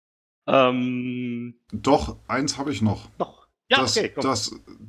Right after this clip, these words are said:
Speaker 2: dass, äh, dass das, äh, Google Analytics-Icon, äh, recycelt wurde.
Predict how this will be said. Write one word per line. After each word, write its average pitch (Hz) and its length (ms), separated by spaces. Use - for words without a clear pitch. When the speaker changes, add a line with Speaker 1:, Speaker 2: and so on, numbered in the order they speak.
Speaker 2:
dass, 120 500
äh, 98 880
dass 98 240
das, - 460
äh, 87 480
Google 120 320
Analytics-Icon, 104 1500
äh, 90 920
recycelt 117 540
wurde. 90 320